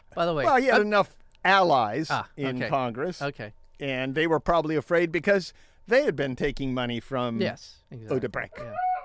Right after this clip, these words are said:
Speaker 2: The European Union is threatening to strip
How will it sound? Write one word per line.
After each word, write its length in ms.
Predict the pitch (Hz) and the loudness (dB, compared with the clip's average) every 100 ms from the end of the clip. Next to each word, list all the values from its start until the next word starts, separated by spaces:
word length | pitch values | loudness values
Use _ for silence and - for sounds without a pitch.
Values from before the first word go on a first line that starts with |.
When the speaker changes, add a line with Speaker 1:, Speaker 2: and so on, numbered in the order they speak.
| 571 539 - - - | -12 -16 -16 -20 -18
Speaker 2:
The 80 | 127 | -4
European 520 | 156 160 - 196 190 | 2 2 2 2 2
Union 440 | 185 220 220 160 110 | 4 4 4 2 0
is 160 | 107 | -4
threatening 480 | - 135 143 151 147 | -2 0 0 0 -2
to 100 | 139 | -2
strip 260 | 135 185 | -4 -2